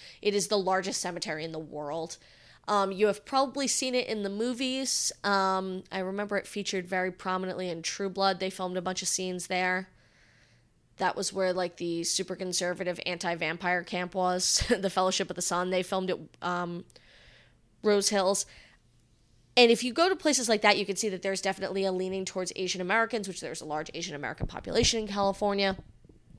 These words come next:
But overall, it seems like, and even just I searched within fifty miles of me in Atlanta and looked at the properties that are owned by S C I, and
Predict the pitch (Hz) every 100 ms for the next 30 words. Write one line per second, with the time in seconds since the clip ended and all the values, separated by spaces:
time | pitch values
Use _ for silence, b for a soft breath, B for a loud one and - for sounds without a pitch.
0 | - _ - _ - - B B B B
1 | B 226 - - 302 392 370 302 214 208
2 | 240 247 208 208 - 247 226 202 - 196
3 | 220 240 285 269 247 - 202 208 190 -
4 | 214 208 - - - 196 196 196 185 202
5 | - 196 185 180 180 185 180 175 180 180
6 | 175 170 170 - 185 180 180 180 185 -
7 | 170 175 175 170 175 - B B B -
8 | 196 190 185 - 196 190 190 185 185 -
9 | - - _ - 175 196 180 175 175 -
10 | - - - 170 156 117 185 175 - -
11 | 190 185 185 180 175